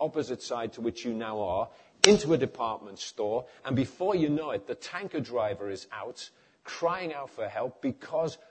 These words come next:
he says, he's carrying highly flammable waste and already a small fire has started. As you're quickly reprioritizing, to your horror, a lady appears from a side street screaming her head off that her little boy's just fallen in the canal.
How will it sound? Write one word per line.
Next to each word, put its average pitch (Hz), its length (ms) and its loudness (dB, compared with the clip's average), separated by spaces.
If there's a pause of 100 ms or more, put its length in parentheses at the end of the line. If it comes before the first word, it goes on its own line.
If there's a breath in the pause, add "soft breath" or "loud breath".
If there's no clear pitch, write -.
(140 soft breath)
he 143 100 -2
says, 156 440 -2
he's 151 160 6
carrying 165 420 -2
highly 170 500 4
flammable 151 640 0
waste 165 540 2 (180 soft breath)
and 156 140 -2
already 165 380 6
a 160 100 4
small 160 400 2
fire 190 520 -2
has 151 140 0
started. 127 560 0 (300 loud breath)
As - 140 6
you're 156 80 6
quickly 190 420 8
reprioritizing, 165 1040 4
to 175 80 -2
your 165 220 8
horror, 196 480 8 (200 loud breath)
a 180 80 12
lady 208 380 12
appears 185 460 10
from 180 100 4
a 175 60 2
side 208 420 2
street 165 380 2
screaming 240 720 6
her 196 80 4
head 190 260 6
off - 420 6
that 208 140 12
her 214 100 6
little 226 280 12
boy's 233 340 10
just 196 200 8
fallen 233 500 10
in 220 100 8
the 208 80 4
canal. 214 540 4